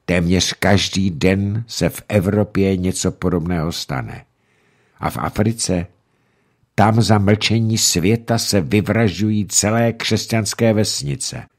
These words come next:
Dělá to fundamentalistická skupina islámská Boko Haram. Já jsem nedávno četl vyprávění přeživší dívky, která jediná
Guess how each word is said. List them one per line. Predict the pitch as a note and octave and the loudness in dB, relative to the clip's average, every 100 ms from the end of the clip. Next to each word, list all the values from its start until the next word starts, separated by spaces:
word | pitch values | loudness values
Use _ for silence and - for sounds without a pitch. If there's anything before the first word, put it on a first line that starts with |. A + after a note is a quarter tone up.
| _ | _
Dělá | E2 E2+ F2+ | -2 0 0
to | E2+ E2 | -2 -6
fundamentalistická | - E2+ E2+ F2 F#2 D#2+ F#2 F2 - F2 - F2 F2+ | -4 -4 -2 -2 -2 -2 -4 -4 -6 -6 -4 -4 -4
skupina | - D#2 - E2+ E2+ | -6 -8 -4 -2 -2
islámská | B1+ - E2+ F2 E2 - F2+ F2+ F#2 - _ - | -4 -6 -4 -4 -4 -6 -4 -2 -4 -8 _ -6
Boko | D2+ E2 - | -2 0 0
Haram. | C#2 D2+ D2+ A1+ - - - _ _ _ _ _ _ _ _ _ _ _ _ _ | 0 0 0 -2 -8 -18 -20 _ _ _ _ _ _ _ _ _ _ _ _ _
Já | D2 | -4
jsem | - F#2 | 0 2
nedávno | F#2+ G#2 A2 A2+ A2 G#2 - | 4 4 4 4 2 0 -6
četl | - G2 - A2 G2+ - _ _ _ _ _ _ | -2 -2 2 0 0 -8 _ _ _ _ _ _
vyprávění | - E2+ G2 G2 G2+ F#2+ G2 G2 G2 F#2+ - - | -4 -2 2 4 4 4 2 0 -2 -4 -8 -10
přeživší | - G2 F2+ G2 F#2+ - F#2+ F#2 | 0 2 4 2 0 -4 -4 -6
dívky, | D2+ F#2 G#2 - D2+ C2 - | -6 -6 -6 -10 -10 -10 -4
která | E2 E2 F2+ | -2 2 2
jediná | D#2+ D#2+ G#2 G2 G2 G2 G2+ | 2 2 0 2 2 0 -2